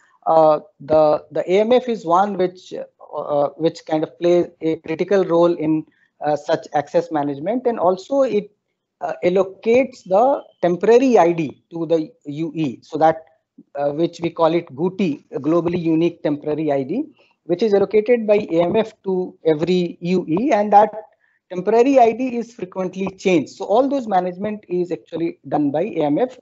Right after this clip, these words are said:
of course, in coordination with the U D M and other, uh,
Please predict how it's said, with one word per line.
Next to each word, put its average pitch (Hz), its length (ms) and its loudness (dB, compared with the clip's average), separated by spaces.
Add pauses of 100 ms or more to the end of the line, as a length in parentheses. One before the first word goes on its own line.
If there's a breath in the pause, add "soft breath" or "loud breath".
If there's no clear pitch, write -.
of - 180 -10
course, - 300 0 (380)
in 175 480 2
coordination 170 640 0
with 160 160 0
the 147 80 -4
U 147 180 -2
D 160 240 0
M 165 140 2
and 147 400 -4
other, 143 340 -2 (360)
uh, 143 260 0